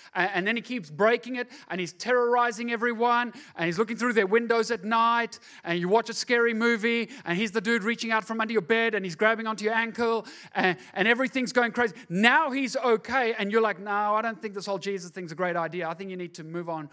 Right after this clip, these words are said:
from wherever you came, go." Why? Why?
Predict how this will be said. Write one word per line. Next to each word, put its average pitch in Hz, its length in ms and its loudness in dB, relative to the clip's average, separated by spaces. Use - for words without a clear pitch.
from 165 220 -8
wherever 190 280 -2
you 190 220 -6
came, 175 400 -8
go." 151 400 -6
Why? 156 480 0
Why? 156 460 -2